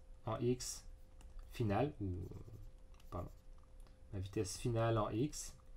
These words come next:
moins ma vitesse initiale en x, divisé par le temps final, moins le temps initial.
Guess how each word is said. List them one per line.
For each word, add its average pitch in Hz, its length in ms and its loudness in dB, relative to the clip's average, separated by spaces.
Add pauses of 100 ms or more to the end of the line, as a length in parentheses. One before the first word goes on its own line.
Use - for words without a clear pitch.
(300)
moins 110 480 4
ma 104 140 4
vitesse 120 720 4 (640)
initiale 113 560 4
en 85 120 4
x, - 380 0 (420)
divisé 113 380 6
par 107 420 6 (500)
le 110 160 4
temps 127 160 8
final, 127 640 4 (480)
moins 107 360 0 (1300)
le 110 140 4
temps 113 360 2 (720)
initial. 95 440 0